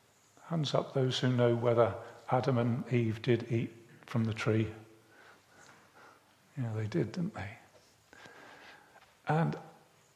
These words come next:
Adam and Eve continued walking and talking, but God says, "The moment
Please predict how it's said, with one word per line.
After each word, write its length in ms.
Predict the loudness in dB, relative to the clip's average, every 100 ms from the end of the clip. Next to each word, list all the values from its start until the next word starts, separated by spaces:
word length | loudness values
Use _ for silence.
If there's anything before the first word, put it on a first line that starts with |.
| _ -4
Adam 360 | -4 -2 -2 0
and 160 | 0
Eve 340 | 0 0 -2 -4
continued 960 | -4 -4 -2 0 2 2 0 -2 -4
walking 640 | -2 0 -2 -2 -2 -2 -4
and 200 | -6 -8
talking, 680 | -6 -4 -4 -6 -8 -8 -12 -18 _ _ -20 -20 _ _ -10
but 260 | -8 -8 -4
God 260 | -2 -2
says, 540 | -6 -6 -8 -8 -12 -14 -20 -4
"The 100 | -2
moment 720 | 2 2 4 4 2 0 -8